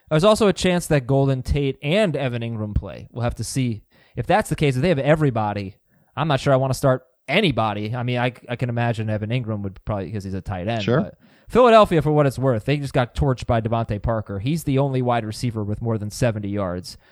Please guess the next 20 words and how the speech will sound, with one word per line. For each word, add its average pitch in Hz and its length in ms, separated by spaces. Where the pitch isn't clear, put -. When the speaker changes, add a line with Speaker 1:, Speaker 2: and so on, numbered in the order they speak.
Speaker 1:
against 117 380
them 110 180
in 104 80
their 98 140
last 98 300
five 85 280
games. - 320
All 147 80
right, 131 100
more 175 280
wide 185 220
receivers. 139 420
Dave, 139 220
let's 151 160
take 170 160
a 165 60
look 151 240
at 113 220
Cole 180 320
Beasley. 143 600